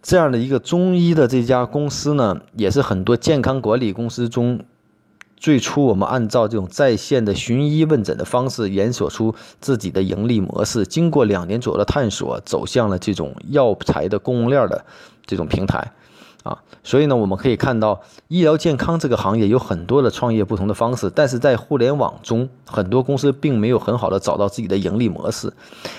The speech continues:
那这家甘草医生中医的互联网加是否真的能够按照他预想的在药材的供应链上找到突破口和持续盈利能力？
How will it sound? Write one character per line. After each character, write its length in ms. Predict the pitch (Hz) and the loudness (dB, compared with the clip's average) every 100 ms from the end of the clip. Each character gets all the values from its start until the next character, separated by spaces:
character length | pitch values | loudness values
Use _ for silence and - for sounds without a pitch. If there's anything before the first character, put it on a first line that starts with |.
| - | -2
那 100 | 160 | -2
这 200 | 151 180 | 2 2
家 180 | 147 147 | 4 0
甘 240 | - 175 | 2 0
草 240 | 175 101 101 | 0 -2 -2
医 100 | 143 | -2
生 280 | - 147 143 | -2 -4 -6
中 340 | - 170 170 | -2 0 2
医 140 | 170 | 2
的 80 | 156 | 2
互 160 | 101 139 | 2 4
联 120 | 143 | 4
网 160 | 120 - | 2 -2
加 340 | - 135 135 | 2 2 2
是 240 | 127 - 135 | -6 -4 -2
否 160 | 98 | -2
真 320 | - 175 190 | 0 2 4
的 160 | 175 113 | 4 4
能 180 | 98 127 | 2 2
够 120 | 135 | 2
按 140 | 135 | 2
照 80 | 127 | 2
他 140 | 117 131 | 0 -2
预 220 | 170 127 | -2 -4
想 280 | - 110 120 95 | -2 -4 -4 -4
的 220 | 87 - | -4 0
在 140 | 135 123 | 2 2
药 280 | 160 151 | 2 2
材 180 | 113 113 | 2 0
的 80 | 123 | -2
供 200 | 120 147 | -2 -2
应 80 | 156 | 2
链 180 | 156 107 | 2 2
上 220 | 92 85 | -2 -2
找 160 | - - | -4 -4
到 240 | - 104 _ | -4 -4 _
突 160 | - 151 | -4 0
破 140 | 135 | 0
口 240 | - - - | 0 -6 -6
和 80 | |
持 300 | 104 - 113 | -8 -4 -2
续 140 | 117 139 | 0 0
盈 200 | 98 123 | 2 2
利 120 | 143 | 0
能 180 | 90 123 | 0 0
力？ 200 | 165 | 0